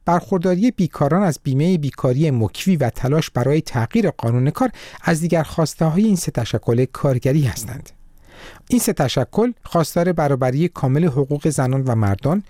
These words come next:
ادارهٔ سازمان تامین اجتماعی به گفتهٔ آنان به دست نمایندگان منتخب و واقعی کارگران و برخورداری کارگران از امکانات و مزایای بیمه‌های تامین اجتماعی شدند.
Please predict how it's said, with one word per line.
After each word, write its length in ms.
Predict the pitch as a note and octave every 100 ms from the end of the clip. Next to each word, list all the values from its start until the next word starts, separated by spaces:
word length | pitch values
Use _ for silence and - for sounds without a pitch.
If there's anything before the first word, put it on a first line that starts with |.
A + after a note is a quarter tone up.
| - - -
ادارهٔ 440 | E3 C#3+ C#3 F3
سازمان 460 | F3 D3 B2+ B2+ F3+
تامین 400 | F#3+ C#3+ C3 D#3
اجتماعی 520 | F#3+ - - A#2 C#3
به 100 | F3
گفتهٔ 480 | D3 B2+ - D3 D3+
آنان 280 | B2+ B2+ B2+
به 80 | A#2
دست 280 | B2 -
نمایندگان 760 | D3+ C3 A2 G#2 G#2 G#2 B2 C#3+
منتخب 500 | D3+ A#2 A2+ - B2 -
و 40 |
واقعی 580 | A#2+ A2 G#2 - A2+ A#2+
کارگران 640 | - - G#2 G2 G#2 D3 A3+ - - -
و 40 | F#3
برخورداری 880 | G#3 F#3+ - G3+ F3 F3 F#3 C4
کارگران 640 | G#3 - A#2 G#2+ G#2 A2+ G3
از 180 | C#3 -
امکانات 520 | B2+ A2+ - A2 C#3+
و 60 | D3+
مزایای 640 | A2+ G#2 G#2 G2 G#2+ E3
بیمه‌های 560 | C#3 A2+ G#2 - A#2 F3
تامین 340 | - A2 D3
اجتماعی 500 | D#3+ - A#2+ G#2+ G3
شدند. 400 | - - - -